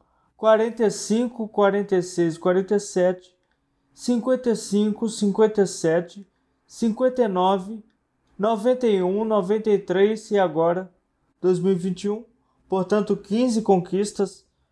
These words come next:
da Copa América pra Argentina, empatada com o Uruguai. É a seleção que mais venceu a Copa América. Lembrando que o Brasil tem nove conquistas. Essa é outra questão relevante,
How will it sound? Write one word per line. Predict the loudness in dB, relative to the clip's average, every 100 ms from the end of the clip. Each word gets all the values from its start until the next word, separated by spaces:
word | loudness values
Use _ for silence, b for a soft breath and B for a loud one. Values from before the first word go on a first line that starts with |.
| _ -10
da | -4 -2
Copa | 0 -2 0 -2
América | -2 -4 -4 -4
pra | 0
Argentina, | 2 2 -2 -2 -4 -4 -10 _ _ _ _ -8
empatada | -6 0 0 0 2 2 0 -4
com | 0 2
o | 4
Uruguai. | 2 0 2 2 2 -4 _ _ _ _ -4
É | 0
a | 2
seleção | 2 2 0 -2
que | -2
mais | 0 4 4
venceu | 2 -2 2 2
a |
Copa | 0 0 2
América. | 2 0 0 2
Lembrando | 2 0 0 0 0
que |
o | -2
Brasil | 2 0 0 -2 -4 -8 _ _ _ _ _
tem | -2 0 0
nove | -4 0 2 2 0 -8 -8 -10 _ _
conquistas. | -2 0 0 -2 -2 -4 -10 -2
Essa | 0 0 0
é | 2
outra | 2 2 0 -2
questão | -2 0 0 2
relevante, | 2 2 2 0 -2 -2 -10